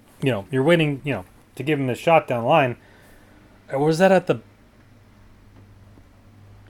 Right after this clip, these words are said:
Now I don't remember where he won the ti-, <laughs> won the title opportunity. Was, it was at one of the shows.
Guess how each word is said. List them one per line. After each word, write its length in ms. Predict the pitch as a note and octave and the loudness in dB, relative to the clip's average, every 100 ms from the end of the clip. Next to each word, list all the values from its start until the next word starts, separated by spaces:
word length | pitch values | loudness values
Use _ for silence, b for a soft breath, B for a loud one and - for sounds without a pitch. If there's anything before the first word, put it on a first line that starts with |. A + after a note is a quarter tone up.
| - | -10
Now 180 | E3 A3+ | -2 2
I 40 | |
don't 200 | A3 A3 | 4 2
remember 280 | F#3 F#3 F3+ | 2 2 4
where 120 | D#3 | 4
he 80 | D#3+ | 4
won 220 | D3 D#3 | 4 2
the 80 | C#3 | 0
ti-, 240 | - - A#2 | -2 -4 0
<laughs> 80 | |
won 160 | D#3+ E3+ | 0 2
the 100 | D3+ | 2
title 360 | - D#3 E3 C3 | 4 4 6 2
opportunity. 480 | A2 G#2+ A2 F#2+ F#2 | 0 -4 -6 -8 -8
Was, 220 | A2+ - | -10 -6
it 80 | C3+ | -6
was 120 | D3+ | 2
at 140 | G3+ D3+ | 2 2
one 120 | C#3 | 0
of 60 | |
the 80 | A#2 | -2
shows. 400 | - F#2 E2+ - | -6 -10 -12 -16